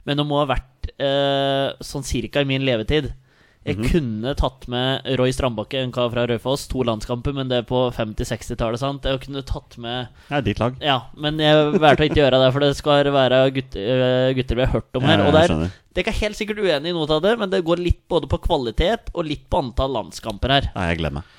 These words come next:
Speaker 2: Det er bare å kjøre i gang.
Speaker 1: Eh, jeg har jo to keepere. Eh, keeperen som står første gangen, det er Espen Johnsen, faktisk. Eh, det er ikke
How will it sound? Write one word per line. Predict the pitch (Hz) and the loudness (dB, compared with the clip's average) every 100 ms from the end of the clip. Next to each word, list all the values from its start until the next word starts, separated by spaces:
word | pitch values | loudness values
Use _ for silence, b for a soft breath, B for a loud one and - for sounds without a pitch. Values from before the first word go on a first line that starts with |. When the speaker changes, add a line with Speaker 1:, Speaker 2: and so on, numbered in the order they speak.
| - | -4
Speaker 2:
Det | |
er | |
bare | 98 | -2
å | 90 | 0
kjøre | 85 | 0
i | |
gang. | 73 - b b b | -2 -8 b b b
Speaker 1:
Eh, | - 160 175 175 180 175 175 | -2 0 2 2 0 -2 0
jeg | |
har | 156 165 | 2 2
jo | 160 | 2
to | 170 156 | 0 -2
keepere. | 147 135 160 190 | 0 2 2 2
Eh, | - 160 160 165 | 2 4 4 2
keeperen | - - 160 165 | -2 -2 0 0
som | 156 | -2
står | 160 156 156 | 0 0 2
første | 151 - 120 | -2 -2 -2
gangen, | 117 151 208 185 _ _ | 0 -2 -2 -6 _ _
det | - 143 | 0 0
er | - | 0
Espen | - - - 151 | -4 -4 0 0
Johnsen, | 127 113 110 170 | 0 -2 -6 -4
faktisk. | 165 160 190 - - - - - _ - | -2 -2 -4 -6 -12 -20 -20 -20 _ -10
Eh, | 160 160 160 160 160 160 160 160 160 156 143 | -2 2 4 4 4 4 4 4 2 0 -4
det | 165 165 | 2 4
er | 147 | 6
ikke | 143 | 4